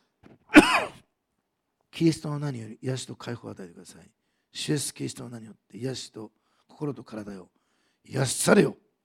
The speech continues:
癒されよ。癒されよ。脳梗塞を完全に治り、後遺症を消えてなくなれ。股関節の痛みを消えてなくなれ。普通に歩けるようになれ。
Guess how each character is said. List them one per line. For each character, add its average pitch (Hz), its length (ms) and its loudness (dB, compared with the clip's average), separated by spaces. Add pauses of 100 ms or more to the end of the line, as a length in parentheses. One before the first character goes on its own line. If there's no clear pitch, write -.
(760)
癒 - 180 0
さ - 260 6
れ 170 80 8
よ。 110 140 -4 (720)
癒 143 160 -2
さ 202 300 6
れ 170 80 6
よ。 113 120 -2 (720)
脳 131 140 -6
梗 131 180 -8
塞 110 240 -14
を 107 60 -12
完 143 280 -10
全 135 140 -8
に 123 100 -14
治 117 200 -14
り、 - 140 -20
後 - 180 -6
遺 131 60 -4
症 120 180 -10
を 104 300 -12 (340)
消 131 160 -8
え - 20 -8
て 123 120 -10
な 104 140 -12
く 113 80 -8
な 165 100 2
れ。 123 120 0 (720)
股 - 140 -20
関 160 180 2
節 120 220 -8
の 113 80 -12
痛 117 140 -12
み 117 100 -16
を 95 80 -16
消 - 220 -8
え 123 40 -6
て 135 120 -6
な 110 160 -12
く 151 80 -10
な 180 100 0
れ。 123 140 -2 (880)
普 - 100 -20
通 160 200 0
に 156 60 -6
歩 131 180 -4
け 147 120 -2
る 143 60 -2
よ 127 60 -2
う - 40 -4
に 104 120 -16
な 120 120 -6
れ。 113 100 -8